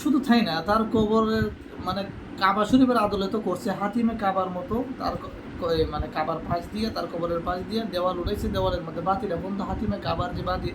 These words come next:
বাতিটা আছে, এরকম একটা বাতিও কিন্তু, এরকম বাতিগুলো কিন্তু ফিট করে রাখছে, ফিট করছে। এর চেয়ে বড়, আরো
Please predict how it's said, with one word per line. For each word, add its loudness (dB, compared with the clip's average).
বাতিটা -4
আছে, -2
এরকম 2
একটা -2
বাতিও 0
কিন্তু, -6
এরকম -4
বাতিগুলো -2
কিন্তু -6
ফিট -10
করে -6
রাখছে, -6
ফিট -2
করছে। -8
এর 4
চেয়ে 2
বড়, 8
আরো 6